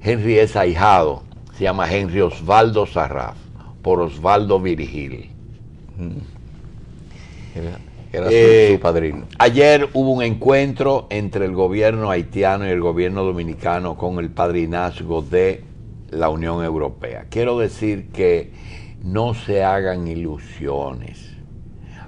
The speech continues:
Speaker 1: Ahí no hay nada que hacer. La propuesta del presidente Danilo Medina es la mejor propuesta, sencilla,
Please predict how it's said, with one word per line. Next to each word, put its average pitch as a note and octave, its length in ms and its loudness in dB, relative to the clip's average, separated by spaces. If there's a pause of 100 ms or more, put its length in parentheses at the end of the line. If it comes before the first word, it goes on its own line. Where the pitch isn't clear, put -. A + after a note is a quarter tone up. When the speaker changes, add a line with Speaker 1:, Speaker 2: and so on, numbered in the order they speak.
Speaker 1:
Ahí E2+ 200 -6
no F#2 120 -6
hay E2+ 140 -6
nada D#2 380 -8
que - 140 -14
hacer. - 440 -14 (1500)
La G2 160 0
propuesta B2 520 2
del A#2+ 120 2
presidente G#2+ 520 -2
Danilo G2 420 0
Medina F2+ 480 -4
es A2+ 240 -4
la A2+ 200 -4
mejor B2 920 -6
propuesta, A2+ 840 -2
sencilla, C#3 1120 0